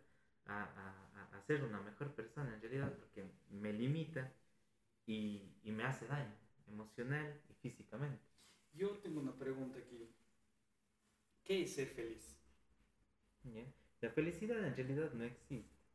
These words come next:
Speaker 1: solo hay momentos.
Speaker 2: Momentos de felicidad.
Speaker 1: Momentos de
Speaker 2: Momentos.
Speaker 1: felicidad, como hay momentos de tristeza, como hay momentos de ira, porque somos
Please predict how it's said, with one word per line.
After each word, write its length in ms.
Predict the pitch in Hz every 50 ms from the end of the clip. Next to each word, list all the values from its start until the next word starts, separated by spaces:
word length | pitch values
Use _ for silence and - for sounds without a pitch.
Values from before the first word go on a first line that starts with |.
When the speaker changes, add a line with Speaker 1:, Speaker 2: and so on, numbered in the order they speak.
| _ _ _ _ _ _ _ _ -
Speaker 1:
solo 180 | 135 135 139 143
hay 60 | 131
momentos. 420 | 120 117 123 143 156 139 110 107 147
Speaker 2:
Momentos 520 | 143 139 135 135 135 135 127 - 127 117
de 60 | - -
felicidad. 380 | - 117 117 113 - 120 113
Speaker 1:
Momentos 340 | 117 139 165 185 185 185 - 131 117
de 80 | 113 110
Speaker 2:
Momentos. 60 | 107
Speaker 1:
felicidad, 440 | 123 123 127 131 - 160 170 175 165 - - - - - - - -
como 240 | - 107 110 120
hay 80 | 131 139
momentos 460 | 139 127 123 135 143 139 135 - 107
de 80 | 107 104
tristeza, 600 | - 120 120 - - - 156 151 151 - 113 -
como 200 | - 107 110 123
hay 80 | 131 135
momentos 500 | 127 120 120 127 127 131 127 - 110 110
de 100 | 120 131
ira, 180 | 143 139 127 - -
porque 200 | 107 104 - -
somos 360 | - - 147 139 135 127 123